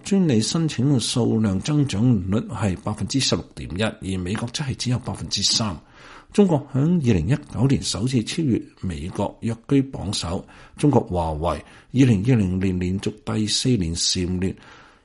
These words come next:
專利申請數量最大嘅單一企業，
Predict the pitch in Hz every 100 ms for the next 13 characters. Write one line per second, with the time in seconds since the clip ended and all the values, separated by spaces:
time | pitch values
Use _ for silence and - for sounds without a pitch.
0 | _ - 165 147 104 98 156 147 127 135
1 | - 113 95 87 - 101 101 85 76 90
2 | 104 110 107 - 82 73 87